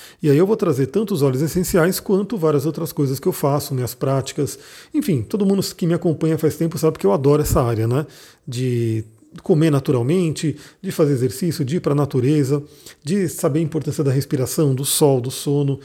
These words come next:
Então eu vou, a partir dessas aulas, eu quero ver se eu faço aulas semanais, né? Vão ser encontros, e aí a gente vai falar sobre isso. E aí, claro que eu vou falar sobre os óleos essenciais, trazendo até um pouco mais de detalhes sobre eles ali no encontro. E quem tiver interesse em participar,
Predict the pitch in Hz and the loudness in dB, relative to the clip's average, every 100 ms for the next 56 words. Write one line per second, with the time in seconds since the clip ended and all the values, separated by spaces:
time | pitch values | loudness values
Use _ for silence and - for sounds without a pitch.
0 | - - _ 143 139 160 190 156 196 170 | -16 -20 _ -8 -2 0 2 4 4 2
1 | 185 143 139 160 156 - 127 127 160 131 | -2 -2 0 2 0 2 2 2 2 0
2 | 131 147 143 151 143 139 147 135 - 262 | 0 -2 -2 -4 -4 -2 -2 -2 -2 -2
3 | 226 127 123 151 - - - _ 127 120 | 0 2 2 -2 -6 -10 -12 _ -6 -4
4 | 120 151 151 143 139 160 180 - - - | -4 -4 -2 -2 -2 0 -4 -6 -12 -20
5 | - - - 147 139 139 165 151 139 143 | -20 -20 -2 2 4 2 0 0 0 2
6 | 185 143 233 269 214 - - _ _ _ | 4 4 2 0 0 -2 -8 _ _ _
7 | 226 180 160 160 170 151 151 143 139 - | -2 0 0 0 0 -2 -2 -2 -2 0
8 | 190 175 131 110 - - _ 160 127 120 | 0 0 -2 -4 -10 -20 _ -2 0 0
9 | 131 143 160 - 139 165 - 131 120 170 | 0 0 0 2 2 2 0 -2 0 0
10 | 139 175 170 - 151 131 127 135 135 131 | 0 0 -2 -2 0 0 0 -2 0 -2
11 | 123 147 151 139 135 127 120 120 170 190 | 0 -2 2 4 4 2 0 0 0 2
12 | 170 170 196 - - - - 233 214 254 | 0 2 -2 -6 -16 -20 -10 -8 -4 -4
13 | 220 180 170 156 147 156 143 151 - - | -2 0 0 2 0 0 -2 -2 -2 -4
14 | 180 156 | 0 -2